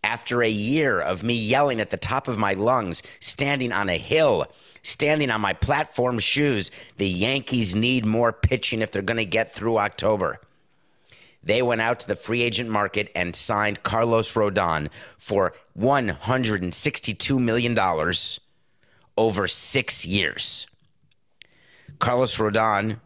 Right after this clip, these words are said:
will be making twenty-seven million dollars a year. Gerrit Cole will be making thirty-six million dollars a year. Rodon will be second in the rotation, pitching game twos in the playoffs if everything lines up perfectly.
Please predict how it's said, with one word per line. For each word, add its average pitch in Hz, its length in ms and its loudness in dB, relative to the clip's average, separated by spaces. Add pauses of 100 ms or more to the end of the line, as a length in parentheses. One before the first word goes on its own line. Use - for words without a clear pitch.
will 104 120 2
be 101 100 0
making 104 360 0
twenty-seven 120 640 0
million 110 260 0
dollars 104 360 2
a 87 40 0
year. 101 420 2 (680)
Gerrit 113 280 0
Cole 120 240 4
will 113 80 4
be 98 100 0
making 104 500 0 (400)
thirty-six - 1040 0
million 101 300 2
dollars 85 360 0
a 82 40 -2
year. 80 340 0 (1800)
Rodon 110 360 2
will 123 100 4
be 110 100 0
second 135 380 2
in 127 60 0
the 120 60 2
rotation, 127 580 2
pitching 110 340 0
game 127 260 2
twos 131 340 0
in 117 60 0
the 110 80 0
playoffs 120 480 0
if - 60 -2
everything 113 340 0
lines 104 320 0
up 98 160 0
perfectly. 98 540 0